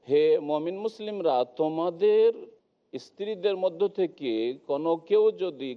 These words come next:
তোমাদের হাতছাড়া হয়ে কাফেরদের কাছে চলে যায়, ফাতাকুম মানে হাতছাড়া হয়ে যাও, হাতছাড়া হয়ে তারা চলে গেছে কাফেরদের কাছে, যে কোনোভাবে হোক না কেন, ফাআকাবতুম, আর তারপরে তোমরা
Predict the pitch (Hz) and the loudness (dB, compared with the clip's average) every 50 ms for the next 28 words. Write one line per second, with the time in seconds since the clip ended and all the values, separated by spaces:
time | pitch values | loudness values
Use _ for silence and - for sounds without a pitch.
0 | - - 143 139 147 151 151 151 190 202 208 220 214 175 127 120 143 147 147 - | -10 -10 -8 -6 -6 -6 -4 -2 -2 0 2 2 2 0 -2 -4 -4 -4 -4 -6
1 | - - 180 190 196 196 190 185 196 202 202 208 214 214 - - 110 113 - - | -8 -4 -2 -2 0 0 -2 -2 -2 -2 0 0 -2 -2 -2 -2 -2 -2 -2 -2
2 | 117 113 170 165 170 208 214 220 208 - - - _ _ - 147 156 - 180 165 | -2 -2 -2 0 0 0 0 0 0 -2 -8 -20 _ _ -8 -8 -6 -6 -6 -4
3 | - 190 175 180 165 160 160 165 180 - _ _ _ _ _ _ _ _ _ - | -2 -2 -2 -2 0 0 -2 -2 -4 -8 _ _ _ _ _ _ _ _ _ -6
4 | 143 151 160 156 - 185 175 - - - 220 208 208 208 208 190 165 147 139 - | -4 -4 -4 -2 -4 -4 -4 -4 -6 -10 -8 -6 -6 -4 -4 -2 -2 -4 -4 -4
5 | - 123 107 107 98 90 87 76 73 67 _ _ _ _ _ _ _ _ _ _ | -4 -4 -4 -2 -4 -6 -8 -8 -12 -16 _ _ _ _ _ _ _ _ _ _
6 | _ - 185 214 214 - - 202 185 180 170 165 170 170 175 202 220 226 - - | _ -2 -2 -2 -2 -2 -2 0 2 2 0 0 0 0 2 2 2 2 0 -2
7 | 160 160 165 156 175 226 - - _ _ _ _ _ _ _ _ _ _ _ _ | -2 0 0 0 -2 -2 -6 -10 _ _ _ _ _ _ _ _ _ _ _ _
8 | _ _ _ _ _ _ - 160 165 160 147 135 131 120 - - 165 165 190 185 | _ _ _ _ _ _ -4 -2 2 2 2 2 0 -4 -6 -6 -4 -4 -4 -6
9 | 180 - 202 175 143 127 131 107 98 110 117 117 - 147 147 - 160 156 156 - | -4 -2 -2 -2 0 0 -4 -4 -2 -2 -4 -2 -2 -4 -4 -2 -6 -6 -6 -8
10 | _ _ _ _ _ _ - 180 208 285 277 - 247 226 220 202 160 160 147 143 | _ _ _ _ _ _ -18 -10 -6 -6 -4 0 0 -2 0 0 -2 0 2 2
11 | 147 147 139 143 135 117 107 117 123 117 185 170 156 180 202 202 185 - 208 196 | 2 0 0 -2 -4 -8 -8 -8 -8 -6 -4 -2 0 0 0 0 0 0 -2 -2
12 | 175 170 - 202 185 127 95 - - _ _ - 120 135 143 _ - 175 180 180 | -2 -4 -8 -6 -6 -6 -8 -14 -18 _ _ -8 -6 -6 -6 _ -4 -2 -2 -2
13 | 165 175 208 196 214 208 214 214 202 196 190 196 202 208 214 226 233 247 262 | -2 -2 0 0 0 0 0 -2 -4 -4 -2 -2 -2 -2 -2 -2 -4 -6 -10